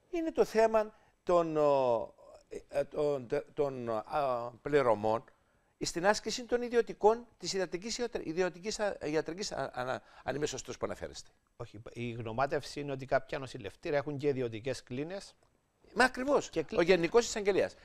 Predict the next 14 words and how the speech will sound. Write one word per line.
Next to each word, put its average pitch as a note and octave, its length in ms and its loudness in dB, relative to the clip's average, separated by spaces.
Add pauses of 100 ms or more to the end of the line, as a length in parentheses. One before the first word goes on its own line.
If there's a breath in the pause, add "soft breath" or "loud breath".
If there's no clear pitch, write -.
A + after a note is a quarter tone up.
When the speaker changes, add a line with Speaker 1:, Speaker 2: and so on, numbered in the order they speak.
Speaker 1:
Ναι, C#4 120 2
Speaker 2:
Ναι. A#3 60 8
Speaker 1:
αλλά E3+ 300 6 (420)
ο G3+ 140 10
νόμος, F3 680 6
όταν B3+ 220 4
εφαρμόστηκε F3 600 4
το C#3 120 0
γεσί, F2+ 380 -2 (300)
δεν - 140 6
προέβλεπε B3 440 4
αυτό G#2+ 200 -6
το E2 100 -8
πράγμα. D2 220 -14